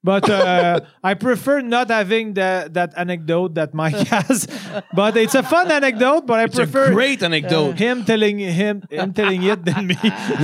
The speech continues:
Speaker 2: One time I went to, um, a strip club and I really, really, really wanted to get jerk off. That was my main goal.
Speaker 1: Okay.
Speaker 2: And I went to see a, stri-, a stripper and I said, "I wanna be jerked off." She said, "You have money, you, you will be jerked off."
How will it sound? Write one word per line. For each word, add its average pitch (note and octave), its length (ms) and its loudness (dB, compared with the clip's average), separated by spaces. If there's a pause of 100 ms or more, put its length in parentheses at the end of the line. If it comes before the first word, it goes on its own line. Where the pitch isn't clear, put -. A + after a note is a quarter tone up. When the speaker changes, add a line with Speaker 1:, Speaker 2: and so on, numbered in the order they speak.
Speaker 2:
One B3 100 0
time C#4 320 2
I F#3 140 2
went F#3+ 400 0
to, F#3+ 60 4 (180)
um, B2+ 840 -2 (180)
a B2+ 60 -4
strip - 300 -4
club G#3+ 420 -2
and C#3 80 -6
I C3+ 60 0
really, F3 340 2
really, F#3 300 0
really F3 240 -2
wanted D#3 460 -4
to C#3 180 -8
get C3+ 200 -6
jerk C#3+ 280 -6
off. A2 300 -10 (100)
That C3+ 160 -8
was C#3+ 160 -10
my C3 120 -2
main C#3 280 0
goal. A#2 480 -6
Speaker 1:
Okay. D3 400 0
Speaker 2:
And C#3+ 120 -2
I C#3 100 0
went D#3 400 0
to C#3+ 120 -8
see D#3 420 -4
a, B2+ 100 0
stri-, C#3 300 -8
a C3 80 -2
stripper D#3 360 -4
and D3+ 80 0
I B2+ 40 -2
said, B2+ 120 -8
"I D#3 60 0
wanna E3 200 2
be D#3+ 120 0
jerked D3 340 -2
off." C#3 180 -2
She C3 120 -12
said, - 180 -20
"You C3+ 160 -2
have D#3 160 0
money, F#3+ 340 0
you, D#3+ 200 2
you B2 220 -6
will C#3 240 -2
be D3 120 -2
jerked D3+ 300 -2
off." - 260 -6